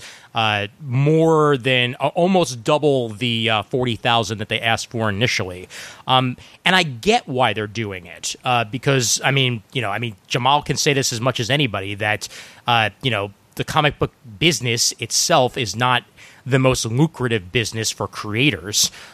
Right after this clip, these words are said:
Um, even with a, a contract already in place with it, with a, you know, with a publisher, you're gonna wanna make as money,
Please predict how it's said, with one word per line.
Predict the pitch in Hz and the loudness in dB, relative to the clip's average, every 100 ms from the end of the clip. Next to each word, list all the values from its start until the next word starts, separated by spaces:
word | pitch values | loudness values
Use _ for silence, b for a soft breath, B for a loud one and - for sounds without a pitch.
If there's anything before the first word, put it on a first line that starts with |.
| B | B
Um, | 120 110 104 101 95 - | 2 2 0 -6 -10 -4
even | 156 135 123 104 | 0 0 0 0
with | 160 - 160 135 | -2 -2 -8 -2
a, | 120 110 107 104 101 - | 0 0 -2 -8 -10 -8
a | 113 | -4
contract | 131 127 110 - 110 101 - | 0 0 0 0 0 0 -4
already | - 117 120 110 | -4 -2 -2 -2
in | 101 | -4
place | - 120 104 - 113 | -6 -2 -2 -2 -2
with | 110 | -4
it, | 156 | -2
with | 117 - | -2 0
a, | 107 104 101 98 B B B | 0 0 -6 -10 B B B
you | 120 | -4
know, | |
with | 104 | -4
a | 101 | 0
publisher, | 220 233 123 117 95 98 - b b - | 2 2 0 -2 -4 -6 -8 b b -2
you're | 139 | 2
gonna | 156 156 | 4 4
wanna | 143 | 2
make | 147 | 2
as | 123 | 0
money, | 107 127 143 | 0 2 2